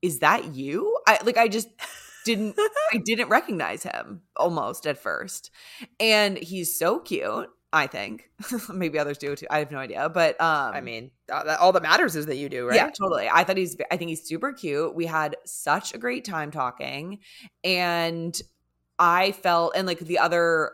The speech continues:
Speaker 1: similarity to the classmate, I was, I would say, is, like, I haven't felt that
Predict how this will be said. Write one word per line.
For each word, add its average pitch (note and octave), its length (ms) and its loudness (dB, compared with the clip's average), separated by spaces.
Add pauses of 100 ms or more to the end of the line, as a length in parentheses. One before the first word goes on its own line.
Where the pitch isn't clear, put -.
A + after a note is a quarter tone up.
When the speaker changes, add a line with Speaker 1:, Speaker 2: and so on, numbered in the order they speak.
(100)
Speaker 1:
similarity E3+ 580 -4
to E3 100 -8
the D#3 60 -6
classmate, G3+ 380 -2
I E3+ 60 0
was, E3 280 -6
I D#3+ 100 2
would E3 160 -4
say, D#3+ 300 -2
is, D3+ 160 -6
like, D#3+ 200 -4 (360)
I D#3+ 180 4
haven't F#3+ 360 -4
felt D3+ 400 0
that C#3+ 260 4